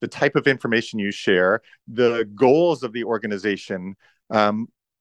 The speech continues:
with that information in mind. And that is a completely different model than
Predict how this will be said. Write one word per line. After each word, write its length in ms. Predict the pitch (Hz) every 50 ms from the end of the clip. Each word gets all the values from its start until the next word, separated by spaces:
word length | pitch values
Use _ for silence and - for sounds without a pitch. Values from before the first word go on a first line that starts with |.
| -
with 220 | - 131 - 170 -
that 180 | 160 160 180
information 560 | 190 180 - - 156 156 165 185 - - 175 165
in 140 | 160 147
mind. 500 | 131 123 127 160 277 - - - 87 95 -
And 180 | 127 117 120 123
that 200 | 135 156 175 180
is 120 | 160 123
a 100 | 131 120
completely 800 | - - - 123 - - - - 180 190 220 214 - 160 160 139
different 320 | 113 143 - - 127 110
model 300 | 117 113 117 113 110 104
than 280 | 95 107 104 104 101